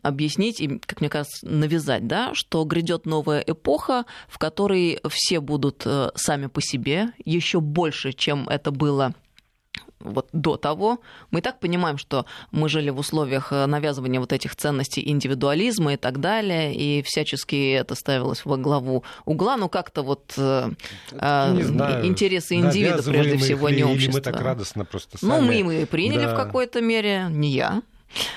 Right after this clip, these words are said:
Speaker 1: Мне это не нравилось, э, но тем не менее. Вот н-, нам говорят, что мир после того, как выйдет, э, после всей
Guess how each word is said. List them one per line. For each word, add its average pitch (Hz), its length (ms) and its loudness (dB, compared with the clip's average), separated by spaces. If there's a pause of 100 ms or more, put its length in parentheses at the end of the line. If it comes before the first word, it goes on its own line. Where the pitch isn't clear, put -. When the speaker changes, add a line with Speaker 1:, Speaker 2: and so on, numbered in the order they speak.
(120)
Speaker 1:
Мне 180 180 2
это 226 120 -4
не 147 120 0
нравилось, - 560 -2
э, 165 180 0
но 196 120 -2
тем 226 180 0
не 233 60 2
менее. 156 340 2
Вот 185 140 -2
н-, 175 240 -2
нам 196 180 -2
говорят, 202 260 0
что 165 880 2
мир 185 340 4
после 143 280 -4
того, 156 240 2
как 143 220 -2
выйдет, 151 640 0
э, 123 220 0
после 143 340 -2
всей 127 540 -2